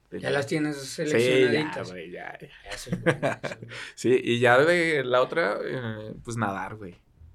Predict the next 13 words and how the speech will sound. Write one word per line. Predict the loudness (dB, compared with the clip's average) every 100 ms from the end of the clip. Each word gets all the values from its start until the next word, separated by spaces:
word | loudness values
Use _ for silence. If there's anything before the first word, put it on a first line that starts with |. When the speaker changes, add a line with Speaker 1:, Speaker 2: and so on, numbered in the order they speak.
| _
Speaker 2:
Nadar. | -16 -12 -10
Speaker 1:
Nadar | -8 -8 -8 -8
me | -10
gusta, | -10 -10 -10
güey. | -10 -14 _
Y | -16 -14 -14 -14 -14 -16 _ _ _ _
no | -12 -8
sé, | -6
güey, | -6 -8
como | -10 -12 -12
que | -12
siento | -12 -12 -14
cuando | -12 -10 -8 -10 -12